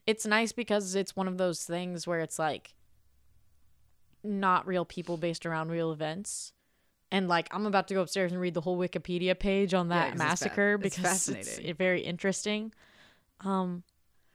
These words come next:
Speaker 1: weird note, though. I guess, like, Penelope Cruz got nominated for a Raspberry Award for this movie.
Speaker 2: You told me that when we were watching it. They're, like, right after.
Speaker 1: I don't know
Speaker 2: And
Speaker 1: why. I thought she was fine.
Speaker 2: I think she did fine. I don't think she was, like, insanely great, but I, like,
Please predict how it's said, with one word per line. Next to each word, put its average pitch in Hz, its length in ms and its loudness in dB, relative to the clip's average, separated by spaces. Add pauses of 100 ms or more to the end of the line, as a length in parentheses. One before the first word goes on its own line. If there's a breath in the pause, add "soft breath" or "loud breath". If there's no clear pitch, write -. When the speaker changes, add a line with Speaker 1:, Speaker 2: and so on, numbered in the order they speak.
(140)
Speaker 1:
weird 240 360 2 (240)
note, 185 460 2
though. 180 260 2
I 180 80 2
guess, 214 360 -2
like, 254 200 -2
Penelope 214 400 -4
Cruz 208 560 -6 (380)
got 185 180 -2
nominated 190 480 0
for 180 240 2
a 170 40 4
Raspberry 175 560 2
Award 170 380 0
for 175 120 -2
this 160 200 -8
movie. 165 580 -4
Speaker 2:
You 339 260 8
told 381 220 4
me 440 60 6 (100)
that 392 100 4
when 359 100 4
we 349 100 2
were 330 80 4
watching 381 300 2
it. 262 220 4
They're, 277 140 6
like, 294 180 0
right 277 120 6
after. 320 320 4
Speaker 1:
I - 40 8
don't 196 160 8
know 240 140 4
Speaker 2:
And - 100 4
Speaker 1:
why. 202 360 8
I 214 60 4
thought 226 220 4
she 240 80 -2
was 208 120 -2
fine. 170 400 -2
Speaker 2:
I 269 140 8
think 339 260 2
she 330 120 -2
did 302 180 0
fine. 330 480 0
I 233 80 4
don't 269 100 4
think 233 140 -2
she 247 100 2
was, 202 120 4
like, 180 160 2
insanely 170 500 -2
great, 160 360 0
but 165 100 -2
I, 165 100 0
like, 160 220 -4